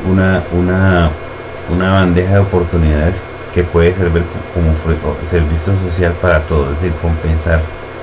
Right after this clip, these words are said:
¿Y a partir de qué economía se va a com-, dónde va a salir el, el recurso? Desde la economía, desde los valores sociales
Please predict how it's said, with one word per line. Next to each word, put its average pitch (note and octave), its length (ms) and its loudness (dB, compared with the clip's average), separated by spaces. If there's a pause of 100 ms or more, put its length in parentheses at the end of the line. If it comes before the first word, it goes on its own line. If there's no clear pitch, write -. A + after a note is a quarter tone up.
(120)
¿Y F2 40 2
a E2 60 4
partir E2 320 2
de G2 100 2
qué G2 120 0
economía F#2 520 2
se F#2+ 140 0
va F2+ 60 4
a F2 120 0
com-, F#2+ 140 0 (200)
dónde F2+ 200 2
va G2 80 4
a - 20 4
salir F2+ 240 2
el, F2 200 0
el D2 420 -2
recurso? F2+ 380 -4 (2750)
Desde E2 280 4
la D#2+ 120 8
economía, E2 800 4 (840)
desde E2 240 2
los E2 160 4
valores E2+ 720 4 (480)
sociales F#2+ 840 0